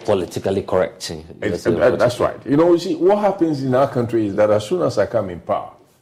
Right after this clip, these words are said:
Speaker 2: I'm not thinking about what to do now. I'm thinking about how
Speaker 1: The
Speaker 2: to
Speaker 1: next
Speaker 2: retain
Speaker 1: election.
Speaker 2: power the next time. So we are always doing politics. We are not governing.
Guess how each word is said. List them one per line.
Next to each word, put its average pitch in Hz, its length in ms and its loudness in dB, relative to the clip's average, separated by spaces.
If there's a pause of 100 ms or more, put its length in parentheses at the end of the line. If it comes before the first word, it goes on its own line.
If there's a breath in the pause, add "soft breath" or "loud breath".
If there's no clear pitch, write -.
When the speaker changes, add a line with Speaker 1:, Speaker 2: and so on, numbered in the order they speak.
(200)
Speaker 2:
I'm 131 200 0
not 180 180 0
thinking 175 300 2
about 123 280 2
what 143 180 0
to 135 60 -2
do 143 220 4
now. 139 300 2
I'm 104 160 -4
thinking 165 300 -2
about 123 200 0
how 139 140 -2
Speaker 1:
The 202 80 -2
Speaker 2:
to - 60 0
Speaker 1:
next 131 240 -4
Speaker 2:
retain 165 140 0
Speaker 1:
election. 135 200 -4
Speaker 2:
power 80 280 -2
the 104 120 -4
next 117 260 -4
time. 95 220 -6 (400 soft breath)
So 156 80 0
we 147 180 4
are 135 100 4
always 208 360 0
doing 143 500 0
politics. 90 500 -8
We 117 120 2
are 120 40 0
not 139 140 0
governing. 104 580 -4